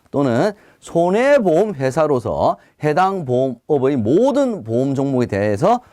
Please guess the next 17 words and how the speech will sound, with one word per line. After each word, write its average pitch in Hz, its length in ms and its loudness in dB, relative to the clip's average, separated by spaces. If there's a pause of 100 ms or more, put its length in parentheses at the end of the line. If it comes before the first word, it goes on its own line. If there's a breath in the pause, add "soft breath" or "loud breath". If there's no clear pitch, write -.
(200 soft breath)
허가를 240 560 2
받은 185 400 -4
경우에 143 420 -2 (220 soft breath)
재산보험업을 117 1300 -2 (260 soft breath)
겸용을 233 800 0
할 110 220 -8
수가 151 400 -4 (320)
있습니다. 113 480 -2
겸업할 185 760 0
수 143 120 -6
있다는 156 340 0
거죠. 107 560 0 (160 loud breath)
어떤 131 320 -2
근거로? 120 380 -2
보험업법의 139 1120 0 (240 soft breath)
근거에 104 480 -2
따라서 87 520 -4